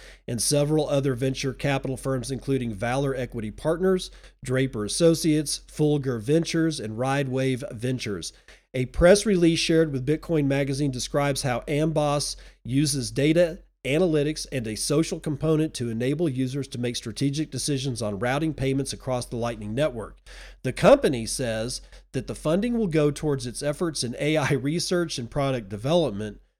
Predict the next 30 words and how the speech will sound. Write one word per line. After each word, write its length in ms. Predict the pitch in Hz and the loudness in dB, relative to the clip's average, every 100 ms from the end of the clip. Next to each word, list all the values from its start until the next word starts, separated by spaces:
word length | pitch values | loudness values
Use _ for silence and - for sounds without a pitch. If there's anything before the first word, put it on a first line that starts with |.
| _ _ _ | _ _ _
Uh, 260 | 135 123 120 | -2 -2 2
quote, 320 | 170 160 127 | 4 4 4
"By 120 | 135 | 2
leveraging 540 | 143 160 160 139 139 151 | 6 6 4 0 -4 0
A 200 | 151 143 | 0 2
I 220 | 147 147 | 0 0
and 160 | 135 117 | 0 -2
machine 400 | - 147 123 135 | -2 -2 0 0
learning, 400 | 160 160 151 - | 0 0 0 -2
Amboss 520 | 147 160 160 151 147 | -2 0 2 0 -2
can 160 | - 123 | -4 -6
add 280 | - 139 135 | -4 -2 -2
intelligent 560 | 113 151 147 156 151 135 | -2 -2 0 0 -4 -4
decision-making 760 | 120 147 123 127 127 120 113 | -4 -2 -2 -4 -4 -6 -10
tools 360 | - 147 143 - | -2 -2 0 -4
to 80 | 117 | -6
their 180 | 104 | -6
product 540 | 95 - 151 147 139 135 | -8 -2 0 0 -2 -2
offering 400 | 127 120 127 113 | -4 -4 -6 -6
that 100 | 98 | -8
will 100 | 90 | -4
help 280 | 131 143 120 | -2 -2 -2
drive 420 | 127 120 110 117 | -2 -2 -4 -4
node 480 | 123 131 165 247 262 _ _ _ _ | -2 2 2 2 -6 _ _ _ _
and 180 | 135 127 | -2 2
channel 460 | - 139 139 165 190 | 2 2 2 2 2
management 500 | 135 127 123 147 - | 2 -2 -2 -4 -4
automation." 880 | 147 147 160 196 202 - 113 71 - _ 87 | -4 -2 2 2 2 -2 -6 -8 -16 _ -12
Oh, 380 | 127 165 170 | -6 -4 -4
this 300 | 147 160 - | -4 -8 -10